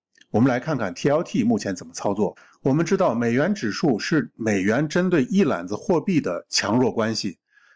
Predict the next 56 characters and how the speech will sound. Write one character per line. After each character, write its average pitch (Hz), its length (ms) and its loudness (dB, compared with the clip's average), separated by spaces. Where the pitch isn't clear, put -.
它 175 120 -2
是 190 120 -2
一 175 80 -4
九 143 120 2
七 185 220 0
三 180 180 0
年 104 160 0
建 113 220 0
立 101 100 -2
的， 87 200 -10
当 202 220 0
年 143 280 0
起 - 340 0
始 185 120 2
点 110 280 0
就 143 120 2
是 104 320 -2
一 156 120 -2
百， 87 260 -4
也 120 120 2
就 131 100 2
是 147 140 0
横 110 340 -2
着 160 140 2
这 143 160 0
条 101 160 -2
线。 101 320 -4
当 196 200 0
指 123 140 -2
数 139 180 2
超 208 220 0
过 208 120 2
一 160 100 -4
百 92 180 -4
的 104 100 -4
时 - 140 -8
候， 101 280 -2
意 190 140 6
味 180 160 4
着 123 140 0
美 98 240 0
元 107 200 2
相 180 300 0
对 160 200 0
这 - 180 0
一 190 140 2
揽 107 200 -2
子 87 80 -14
货 113 180 0
币 101 220 -6
是 120 360 0
属 101 220 -2
于 110 80 4
升 180 300 0
值 92 160 -8
的。 82 200 -6